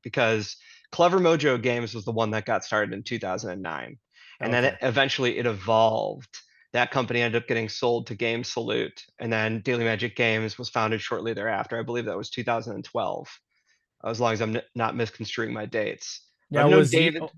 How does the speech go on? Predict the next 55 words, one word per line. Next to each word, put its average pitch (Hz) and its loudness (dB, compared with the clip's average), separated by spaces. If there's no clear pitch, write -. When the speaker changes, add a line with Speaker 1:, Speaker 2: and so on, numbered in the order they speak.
Speaker 2:
what, 170 2
Speaker 1:
Hmm? 175 2
Speaker 2:
no, 180 6
but 156 4
was 160 4
he, 185 0
was 160 4
he, 202 2
like, 175 -2
kind 175 -2
of 143 -4
from 160 -6
the 151 -4
beginning 147 0
and 151 0
kind 156 0
of 143 -2
moved 165 0
with 180 -4
a 180 0
different 170 -4
ownership, 202 -2
or 151 0
did 143 -2
he 147 -2
kind 151 0
of 131 -2
acquire 143 0
and 139 -2
then 127 -4
kind 131 -4
of 120 -8
take 123 -6
it 113 -12
from 104 -12
there? 113 -10
Speaker 1:
Yeah, 208 4
so - 4
<laughs> - -18
David's 165 2
not 175 2
really 156 4
the 127 0
kind 123 0
of 117 -2
man 113 0
that 110 -4
likes 117 0
to 117 -6
talk 120 2
about 113 -2
himself, 120 -2
which 110 -12
is 104 -12
why 110 4